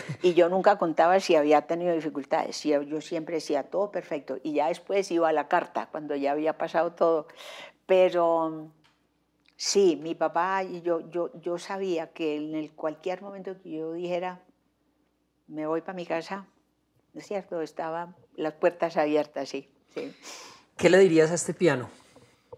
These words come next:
Speaker 1: No, el agradecimiento más profundo ha sido mi compañero. O tengo, tengo otro en Medellín muy bueno, pero este, eh, sí,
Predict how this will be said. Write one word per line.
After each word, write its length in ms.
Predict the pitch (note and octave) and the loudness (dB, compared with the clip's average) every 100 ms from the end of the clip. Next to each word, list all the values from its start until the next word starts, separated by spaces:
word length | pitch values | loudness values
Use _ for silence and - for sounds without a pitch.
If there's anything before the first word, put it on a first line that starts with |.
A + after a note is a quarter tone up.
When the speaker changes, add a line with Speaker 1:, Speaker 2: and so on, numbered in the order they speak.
| _ _ _ _ _ - | _ _ _ _ _ -8
Speaker 1:
No, 320 | F3+ F3+ F3 | 2 6 8
el 140 | F3 | 8
agradecimiento 960 | D#3+ D3+ D3 C#3+ - C#3+ C#3 C#3 C#3 C#3+ | 6 4 4 2 0 0 0 0 0 -2
más 180 | C#3 C3+ | -2 -4
profundo 600 | - C#3+ C#3 C3+ C3+ D3+ | -8 -6 -4 -4 -2 -4
ha 60 | |
sido 300 | C#3+ C#3+ D3+ | -4 -4 -4
mi 100 | D#3 | -6
compañero. 880 | C#3+ C3 C3 C3+ C#3 D#3 G3 G#3+ - F3 | -6 -8 -4 0 4 6 4 0 -10 -4
O 180 | F3 | -4
tengo, 460 | D#3+ - F3 F#3 F3 | 0 4 4 4 0
tengo 320 | - F#3 F#3 | 0 0 2
otro 260 | F#3 F#3 F3+ | 0 -2 -8
en 160 | E3+ | -6
Medellín 480 | D#3+ C#3 C3+ D3+ D3+ | -6 -4 -4 -6 -6
muy 140 | D#3+ D3+ | -8 -6
bueno, 360 | D3+ D3+ D3 | -4 -4 -4
pero 220 | D3 C#3 | -6 -4
este, 420 | C#3+ C#3 - D#3+ E3 - - - - _ | -2 -2 0 -2 -2 -12 -20 -20 -20 _
eh, 360 | D3 D3 D3 C#3 A#2 _ _ _ _ _ _ _ _ _ - - - | -2 2 4 2 -2 _ _ _ _ _ _ _ _ _ -16 -14 -14
sí, 500 | - - D#3+ D3 | -12 -4 -4 -4